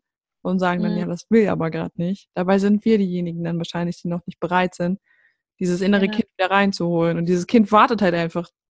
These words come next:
Speaker 1: da und denkt sich so, "Ja, wenn du nicht <laughs> bereit bist, bist du nicht bereit, dann brauche ich
Speaker 2: Ja.
Speaker 1: jetzt auch noch nicht rauskommen" und so.
Speaker 2: Ja.
Speaker 1: Also, so hab ich's noch nicht betrachtet gehabt. Und mir kam halt diese Frage und dann dachte ich mir so, "Es muss es
Speaker 2: Mhm.
Speaker 1: ja auch geben." Ich meine, Kinder sind
Speaker 2: Mhm.
Speaker 1: ja trotzig.
Speaker 2: Spannend,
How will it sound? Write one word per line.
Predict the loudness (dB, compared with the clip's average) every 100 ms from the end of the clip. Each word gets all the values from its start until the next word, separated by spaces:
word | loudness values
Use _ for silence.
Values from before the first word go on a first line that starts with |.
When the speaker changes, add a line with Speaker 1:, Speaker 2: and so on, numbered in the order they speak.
| _
Speaker 1:
da | 0 2
und | 2 -2 -4
denkt | -4 -6
sich | -10
so, | -6
"Ja, | -2 0 -2 -4 -4
wenn | -2
du | 0
nicht | -2 -4
<laughs> | -2 -2
bereit | -2
bist, | -4 -4
bist | -6
du | -2
nicht | -2 -2
bereit, | 0 0 -2
dann | -8 -8 -12 _ _ _ -6
brauche | -2 0
ich |
Speaker 2:
Ja. | 0
Speaker 1:
jetzt | -2
auch | -4
noch | -2
nicht | -6 -4
rauskommen" | -4 -4 -8 -8 -8
und | -8
so. | -6 -8 -12 _ _ -16
Speaker 2:
Ja. | -16 _ _
Speaker 1:
Also, | 0 2 2 -2 -6 _ _ _ _ _ _
so | 2 6
hab | 6 4
ich's | 0
noch | 2
nicht | 2 0
betrachtet | -4 0 0 0 -8 -6
gehabt. | -8 -2
Und | -2
mir | -2
kam | 0 2 4
halt | 2
diese | -2 -4
Frage | -2 0 2
und | 0
dann |
dachte | -2 -8
ich | -10 -6
mir |
so, | -6
"Es | -6 -4
muss | 0
es | 2
Speaker 2:
Mhm. | 2
Speaker 1:
ja | 2
auch | 2 0
geben." | -6 -4
Ich | -4
meine, | -2 0
Kinder | 6 6 8
sind | 6 4
Speaker 2:
Mhm. |
Speaker 1:
ja | 2
trotzig. | 0 0 -2 -2 -2 -2 -4 -8 -8 _ -20 _
Speaker 2:
Spannend, | -6 -4 -2 -6 -8